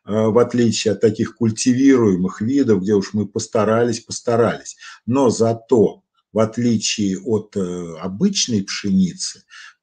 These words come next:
полба оказывается, ну, скажем так, более природной крупой,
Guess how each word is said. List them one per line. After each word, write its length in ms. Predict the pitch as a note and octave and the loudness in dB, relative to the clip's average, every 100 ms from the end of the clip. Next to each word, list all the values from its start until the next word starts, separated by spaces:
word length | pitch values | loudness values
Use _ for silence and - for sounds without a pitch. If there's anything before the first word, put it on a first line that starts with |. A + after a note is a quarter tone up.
| _ | _
полба 580 | D3 F3 D#3+ A2 F#2+ - - _ | 0 2 0 -4 -8 -10 -20 _
оказывается, 840 | G#2 A2 D3 C#3+ C3+ C3 C3 - | -10 -8 -4 0 2 2 2 -6
ну, 140 | C3 C#3 | -8 -10
скажем 340 | - C3+ A#2 | -4 -4 -2
так, 220 | B2+ G2+ F#2+ | -4 -4 2
более 260 | D3 C3 | 4 4
природной 760 | - C3+ B2+ B2 G#2+ - F#2+ - | 2 2 2 2 0 -2 -12 -20
крупой, 580 | - - _ - - | -20 -20 _ -20 -20